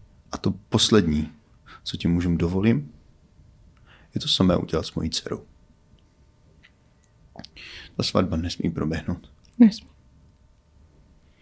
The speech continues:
Speaker 1: Ale jestli se má zrušit, tak nesmí dojít na další válku, chápete?“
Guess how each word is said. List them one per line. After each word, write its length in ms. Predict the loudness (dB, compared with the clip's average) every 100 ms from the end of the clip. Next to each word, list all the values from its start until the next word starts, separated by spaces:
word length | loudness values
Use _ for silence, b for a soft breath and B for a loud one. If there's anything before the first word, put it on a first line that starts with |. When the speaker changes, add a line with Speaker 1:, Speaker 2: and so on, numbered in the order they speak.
| _ -20 -20 -20 _ -20 -20
Speaker 1:
Ale 100 | -10 -6
jestli 200 | -4 -4
se 140 | -2
má 140 | -2 -2
zrušit, 500 | -6 -6 -8 -12 _ _ _ -20 b b b -20
tak 240 | -20 -12
nesmí 240 | -12 -10 -14 -12
dojít 220 | -12 -8
na 80 | -6
další 320 | -4 -2 -2
válku, 320 | -4 -6 -8
chápete?“ 500 | -12 -12 -14 -12 -14